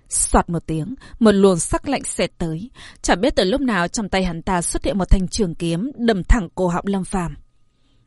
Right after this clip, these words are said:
Lâm Phàm lùi về một bước, tránh sát chiêu của đối phương. "Có vẻ bản lĩnh của người không lớn lắm." Hắn cười nói. "Hừm,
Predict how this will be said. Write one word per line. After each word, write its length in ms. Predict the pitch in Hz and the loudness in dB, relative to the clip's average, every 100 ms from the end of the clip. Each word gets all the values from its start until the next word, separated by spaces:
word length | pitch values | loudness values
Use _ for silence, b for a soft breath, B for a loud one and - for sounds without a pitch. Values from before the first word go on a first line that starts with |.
| _ _ | _ _
Lâm 240 | 202 196 | 2 4
Phàm 360 | 170 196 170 175 | 4 2 2 4
lùi 240 | 180 185 | 6 6
về 140 | 175 175 | 6 2
một 180 | 165 - | 0 -2
bước, 260 | 214 302 - B B B | -2 -2 -8 B B B
tránh 200 | 180 180 | -4 -2
sát 260 | - 320 | -2 -2
chiêu 200 | - 277 | 0 0
của 120 | 202 | 0
đối 140 | 165 160 | -2 -4
phương. 300 | - 185 165 - - - - - _ _ - - - - | -2 -2 -2 -6 -16 -20 -20 -20 _ _ -20 -20 -8 4
"Có 200 | 180 170 | 6 8
vẻ 160 | 262 | 8
bản 180 | 196 175 | 8 4
lĩnh 140 | 165 | 2
của 120 | 202 320 | 4 6
người 160 | 208 | 6
không 220 | 175 226 | 6 2
lớn 180 | 175 175 | 2 0
lắm." 240 | 170 160 - - _ _ _ _ _ _ _ - | -2 -6 -10 -20 _ _ _ _ _ _ _ -12
Hắn 300 | - 180 156 | -2 0 0
cười 240 | 262 240 | 2 2
nói. 320 | 165 151 180 - _ _ - | 2 -4 -6 -10 _ _ -8
"Hừm, 260 | - 240 | 2 4